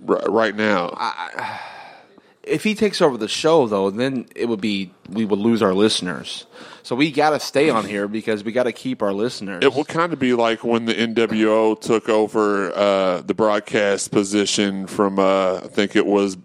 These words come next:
Speaker 1: Bischoff, Bobby, and Steve Mongo McMichael. Uh, I think Bishop ended up just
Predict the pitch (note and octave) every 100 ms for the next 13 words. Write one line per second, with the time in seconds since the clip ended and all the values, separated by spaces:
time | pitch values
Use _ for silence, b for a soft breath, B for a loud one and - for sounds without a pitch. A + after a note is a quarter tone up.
0 | _ _ G#2 G2 - G2+ F#2+ F#2+ F#2 -
1 | _ - - F2+ G#2 G#2 G2 G2 G2 F2
2 | F#2+ F#2 - A2 G2+ G2+ - _ G#2 G2+
3 | G2+ G2 G#2 G2 F#2+ G2 G2+ G#2 G#2 F#2+
4 | F#2+ - B B B B B G2+ G2 F2+
5 | G2 G#2 A#2 G2+ A2 G#2 G#2+ F2+ G2+ G2+
6 | G#2+ F#2+ A2 G2 -